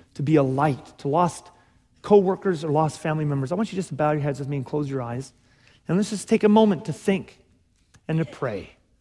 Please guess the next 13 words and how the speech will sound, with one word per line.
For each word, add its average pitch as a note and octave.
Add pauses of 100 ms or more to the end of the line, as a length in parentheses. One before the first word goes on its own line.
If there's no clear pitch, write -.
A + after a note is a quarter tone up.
(1300)
Lord G3+
Jesus, A3
I F#3
just F3
wanna F#3
worship F#3+
you. G#3+ (1500)
You G3+
are D3 (100)
in G#3
control. D3 (540)
You F3+
are D#3+